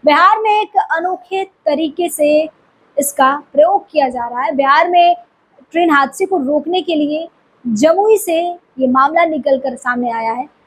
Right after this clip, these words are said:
जहां पर रेलवे ट्रैक पर बैठकर बाकायदा ग्रामीण पूजा पाठ करते हुए नजर आए। तस्वीरों में आप देख सकते हैं कि ग्रामीण किस तरीके से रेलवे ट्रैक पर बैठे हुए हैं और पूजा कर रहे हैं।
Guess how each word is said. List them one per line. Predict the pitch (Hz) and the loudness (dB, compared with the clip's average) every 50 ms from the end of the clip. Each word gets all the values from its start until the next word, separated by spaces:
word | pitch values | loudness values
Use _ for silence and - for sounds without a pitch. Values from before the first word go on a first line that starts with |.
| _ _ - | _ _ -6
जहां | 208 277 262 - 349 370 | -2 0 0 2 2 2
पर | 359 - 359 349 | 2 4 2 2
रेलवे | 359 349 277 214 220 311 349 349 381 427 392 | 2 0 -2 -4 -4 -4 -4 -2 -2 -2 -4
ट्रैक | 403 - - 311 320 359 370 359 - - | -6 -6 -4 -2 0 0 0 0 -2 -6
पर | 320 285 247 | -4 -4 -6
बैठकर | 196 196 262 269 285 277 - - - - - _ _ _ _ _ _ - | -4 -2 0 0 0 0 -4 -8 -10 -10 -10 _ _ _ _ _ _ -8
बाकायदा | 226 196 277 277 277 302 302 311 339 349 339 349 359 370 | -2 0 0 2 2 2 4 4 4 4 4 2 2 2
ग्रामीण | 311 254 233 285 294 294 302 302 320 311 320 - _ _ _ _ _ _ _ _ - | 0 0 0 2 2 2 2 0 -2 -8 -10 -12 _ _ _ _ _ _ _ _ -2
पूजा | 359 349 302 415 381 | 0 0 2 0 0
पाठ | - - 269 254 247 - _ | 0 2 2 2 0 0 _
करते | _ - 254 226 - - 262 | _ -8 -8 -6 -4 -4 -2
हुए | 254 262 262 262 262 _ _ _ _ 269 | 0 0 -2 -2 -4 _ _ _ _ -2
नजर | 294 277 247 285 262 | 0 2 2 2 4
आए। | 254 254 269 330 - _ _ _ - | 4 2 2 0 -4 _ _ _ 0
तस्वीरों | - - - 349 370 392 427 403 | 0 2 4 4 4 4 4 2
में | 320 294 | 2 2
आप | 294 277 269 262 247 | 4 2 2 2 -2
देख | 226 208 262 277 277 - | -4 -4 -4 -4 -4 -6
सकते | - - 247 - _ - 262 | -10 -14 -16 -16 _ -14 -14
हैं | 311 311 | -10 -6
कि | - 381 | -4 -4
ग्रामीण | 277 226 254 262 262 269 320 330 | -2 -2 0 0 0 0 0 -4
किस | 302 - 311 - - | -6 -8 -14 -16 -12
तरीके | - - 277 269 294 - - 349 | -6 -4 -4 -4 -4 -6 -10 -12
से | - - 359 359 349 | -12 -8 -6 -6 -2
रेलवे | 254 269 262 262 254 262 277 269 | 0 2 2 2 2 0 -2 -2
ट्रैक | - - - 302 302 302 - _ | -2 -2 -2 -2 -2 -2 -2 _
पर | 269 262 262 - _ _ _ _ _ - 226 | -2 -2 -2 -2 _ _ _ _ _ -4 0
बैठे | 269 277 285 277 - 370 | 2 2 2 0 -2 -4
हुए | 330 311 285 277 262 | -2 0 0 0 0
हैं | 254 285 339 - _ _ _ _ _ - | 0 -2 -4 -8 _ _ _ _ _ -2
और | - 339 349 349 | 0 2 2 2
पूजा | 349 - _ 359 349 330 - 381 330 | 0 -4 _ -2 -2 0 0 -2 -2
कर | - 262 254 | -2 -4 -8
रहे | 254 247 262 247 | -8 -10 -12 -12
हैं। | 254 254 254 254 | -12 -12 -14 -16